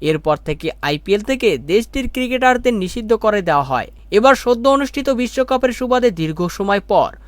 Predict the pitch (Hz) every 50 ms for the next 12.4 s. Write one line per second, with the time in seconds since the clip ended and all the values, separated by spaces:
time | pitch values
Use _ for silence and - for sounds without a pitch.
0 | - - - - - 143 165 196 214 - 254 233 - - 190 202 214 226 214 190
1 | 208 214 208 - 208 208 196 160 151 143 143 143 147 135 135 131 127 123 120 110
2 | - - - - - - 143 139 143 135 135 - - 156 160 180 202 180 147 185
3 | 262 349 - - 247 240 262 254 262 262 247 208 214 220 226 240 226 240 226 -
4 | - 208 202 208 233 233 214 233 220 - - 214 208 202 202 156 151 156 160 -
5 | 190 180 180 175 170 - 170 143 135 131 - 143 139 139 117 - - - - -
6 | - 160 151 202 247 240 - - 285 254 196 170 196 214 240 254 247 247 247 240
7 | 240 240 220 208 233 233 202 - - - 175 165 175 185 190 190 190 - - 147
8 | 156 165 180 180 226 214 - 220 175 143 151 170 202 208 - 233 233 233 233 190
9 | 135 - - - - - - 135 143 165 185 220 233 214 - 226 220 214 214 214
10 | 208 208 190 202 208 - 202 143 110 - - - 151 170 175 175 185 175 185 180
11 | - 190 185 165 139 - 220 185 165 170 165 165 - 160 147 147 135 143 131 -
12 | 131 131 127 127 123 117 104 85